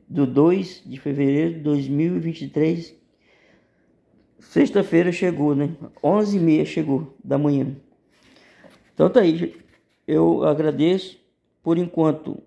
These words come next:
eu tô fazendo vídeo e editando no meu celular, mas não dá pra mim fazer vídeos, digamos, emendar vídeo, né? Ainda não baixei programa, ainda não tenho costume, porque eu era muito acostumado no computador.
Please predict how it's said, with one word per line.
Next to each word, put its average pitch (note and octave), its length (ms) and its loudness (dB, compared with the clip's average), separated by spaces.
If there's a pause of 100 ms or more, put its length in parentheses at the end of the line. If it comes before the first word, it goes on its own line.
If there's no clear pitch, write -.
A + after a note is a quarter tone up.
(100)
eu C#3+ 80 -2
tô D3+ 140 0
fazendo D#3 460 0
vídeo D#3+ 460 -2
e D#3 60 4
editando D3+ 600 2
no C#3 80 2
meu D#3+ 180 2
celular, D#3 720 0 (960)
mas D#3 260 2
não F#3+ 120 2
dá F#3 140 4
pra F#3 140 -2
mim F3 160 0
fazer D#3+ 360 0
vídeos, C#3 600 -4 (440)
digamos, C3 760 2 (240)
emendar D3+ 760 2
vídeo, D3+ 460 -2
né? D#3+ 240 -2 (300)
Ainda - 220 -2
não F3+ 100 0
baixei F#3 360 2
programa, D#3+ 480 2
ainda D#3 180 2
não E3 80 -2
tenho E3+ 220 -2
costume, D#3+ 500 -2
porque D3+ 140 -4
eu E3 40 2
era D#3+ 120 0
muito F3+ 180 -2
acostumado E3 500 -2
no F3 100 -6
computador. E3+ 720 -4